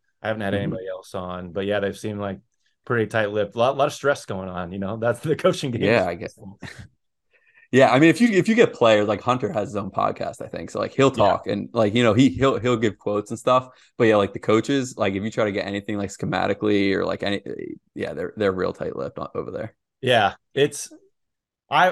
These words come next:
Speaker 1: I, Beilein was the same way, man. I mean, he was nuts about it, but to me
Speaker 2: Would he tell you guys, like, specifically, like, not to say stuff? Like, I feel like as his tenure went on, 'cause I would learn shit just from listening to him.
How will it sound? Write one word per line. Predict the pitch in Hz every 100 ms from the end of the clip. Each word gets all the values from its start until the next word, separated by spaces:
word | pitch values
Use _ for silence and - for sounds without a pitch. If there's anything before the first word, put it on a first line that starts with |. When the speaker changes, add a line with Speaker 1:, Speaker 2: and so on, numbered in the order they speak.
| 165
Speaker 1:
I, | 175 196 185 -
Beilein | 175 117 156 160 135
was | 110
the |
same | - - 120
way, | 107 101
man. | 101 104
I | 110
mean, | 120 117
he | 104 151 151 147 135 135
was | 123 113 107 104 98 82 - -
nuts | 98 110 101 -
about | 87 82 82
it, | 87 - _ _
but | 110 117 110 - _ _ _ _ _ -
to | 139
me | 139 147 147 135
Speaker 2:
Would | 127
he | 208
tell | - 113
you | 120 139
guys, | 156 170 151
like, | 107
specifically, | - 107 110 101 123 143 135
like, | 101
not | 98 98 -
to |
say | - 98 101
stuff? | - 117 123 127 _ _ -
Like, | 123 - -
I | -
feel | 190
like | 262
as | 143 127
his | 156
tenure | 156 113 123
went | 123 110
on, | 104 117 123
'cause | 113
I | 107 156
would | 180
learn | 107 110 110 107 -
shit | - 98 -
just | 113 104
from | 110 101
listening | 101 127 123
to |
him. | 139 147